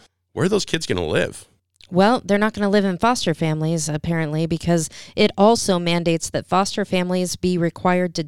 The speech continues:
Speaker 2: demonstrate their commitment to support gender surgeries and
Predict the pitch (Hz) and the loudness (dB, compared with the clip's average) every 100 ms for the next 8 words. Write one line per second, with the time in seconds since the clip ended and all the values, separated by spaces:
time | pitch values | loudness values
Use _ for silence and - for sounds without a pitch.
0 | 151 - 180 202 220 - 214 226 - - | -6 -2 -2 -2 -4 -4 -2 -2 -4 -14
1 | - - 190 - 175 180 180 202 - 196 | -6 -2 0 0 -2 0 0 -2 -2 -4
2 | 180 175 - - 190 190 165 160 175 170 | -2 -4 -2 0 2 0 -6 -2 -2 0
3 | 196 226 - 220 190 175 175 185 180 - | -2 -2 -2 0 0 0 0 -2 -4 -6
4 | 170 | -8